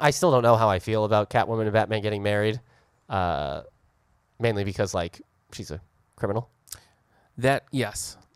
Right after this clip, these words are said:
Speaker 1: Also, people who like, "Batman and Catwoman are married." Catwoman, Selena Kyle.
Speaker 2: Right.
Speaker 1: Selena Kyle and Bruce Wayne got married.
Speaker 2: Yeah.
Speaker 1: Hmm.
Speaker 2: Yeah.
Speaker 1: <laughs>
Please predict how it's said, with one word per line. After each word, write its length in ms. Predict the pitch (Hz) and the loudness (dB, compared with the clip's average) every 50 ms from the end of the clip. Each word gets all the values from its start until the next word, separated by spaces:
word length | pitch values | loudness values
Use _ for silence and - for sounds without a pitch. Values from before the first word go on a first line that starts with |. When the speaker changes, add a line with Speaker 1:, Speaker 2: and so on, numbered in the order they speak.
| _ - | _ 2
Speaker 1:
Also, 280 | 120 120 117 - 104 | 2 2 4 2 0
people 280 | - - 127 120 117 110 | 0 -2 -2 0 0 -2
who 60 | 104 | 0
like, 240 | 104 104 98 - _ | 0 0 -2 0 _
"Batman 320 | - 135 143 127 143 139 117 | 2 2 2 4 2 2 2
and 80 | 98 | 0
Catwoman 440 | - - 165 156 95 95 98 95 90 | 0 2 4 4 4 4 2 0 0
are 80 | 87 87 | -2 -2
married." 380 | 87 87 87 85 85 90 87 - _ _ _ _ _ _ _ - | -2 -2 -2 -2 -2 -2 -4 -6 _ _ _ _ _ _ _ -2
Catwoman, 400 | - 175 147 113 117 110 107 101 | 2 2 2 4 2 0 0 -2
Selena 320 | - - 117 113 104 98 | -2 -2 0 0 0 0
Kyle. 580 | - - - - 160 147 131 101 92 87 95 - | -2 -2 0 2 4 4 4 4 2 0 -2 -4
Speaker 2:
Right. 200 | 123 117 104 - | -6 -6 -8 -4
Speaker 1:
Selena 240 | - 156 147 139 123 | -2 0 0 0 0
Kyle 300 | - - 147 135 123 113 | 0 0 0 0 0 0
and 80 | 107 | -2
Bruce 200 | 104 117 110 - | -2 -2 -2 -2
Wayne 260 | - 123 151 165 160 143 | 2 4 4 4 6 4
got 200 | 123 117 104 95 | 4 2 2 2
married. 420 | 95 98 95 95 95 95 98 92 - - | 0 0 2 2 2 2 2 0 -4 -8
Speaker 2:
Yeah. 180 | - - 76 - | -8 -8 -8 -10
Speaker 1:
Hmm. 640 | - - - 190 180 170 160 156 147 143 147 135 | -8 -4 -2 0 2 2 2 2 2 0 0 0
Speaker 2:
Yeah. 320 | 120 - 117 113 110 123 160 | 0 0 0 -2 0 0 0
Speaker 1:
<laughs> 100 | - - | 0 -2